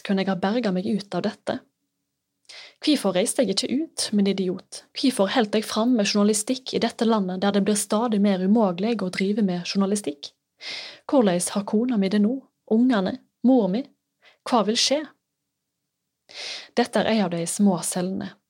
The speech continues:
I Akristina og Valadarka finnes det celler der det sitter inntil tjuefem personer, eller seksten mennesker i en firemannscelle. Det er slik de plasserer ut de politiske fangene,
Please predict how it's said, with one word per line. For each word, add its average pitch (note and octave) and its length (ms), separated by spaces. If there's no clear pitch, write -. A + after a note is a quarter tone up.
I G#3 120
Akristina G3+ 800
og F#3+ 160
Valadarka G3+ 640
finnes C#4 300
det G3 100
celler A#3+ 320
der A#3+ 160
det G3+ 80
sitter G#3 320
inntil G#3 320
tjuefem G3+ 480
personer, F#3+ 460
eller C4 160
seksten A#3 460
mennesker F#3+ 500
i G3 140
en F3 160
firemannscelle. F3+ 800
Det A#3 80
er B3 80
slik C4 260
de F#3 140
plasserer G3 480
ut G3+ 220
de F3+ 120
politiske G3+ 540
fangene, F#3+ 460